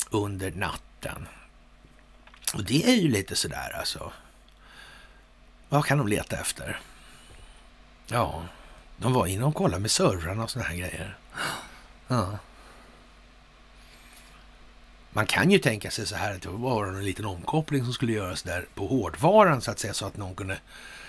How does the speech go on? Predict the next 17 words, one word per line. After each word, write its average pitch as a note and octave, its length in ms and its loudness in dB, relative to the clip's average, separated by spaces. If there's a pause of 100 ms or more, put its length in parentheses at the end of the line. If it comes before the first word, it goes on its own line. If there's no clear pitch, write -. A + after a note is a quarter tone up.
(520)
tanka G#2+ 360 2
över B2+ 400 6
en A2 80 -2
kopia D#3 480 4
på - 100 2
de C#3 100 4
där G2+ 120 -2
någon G#2 160 -4
annanstans. A2 680 -2 (500)
Det C#3 100 -4
kan E3 120 6
man D3 80 4
ju C#3 40 4
tänka - 300 -6
sig - 160 -8
också - 200 -8
sådär. D#2+ 340 -8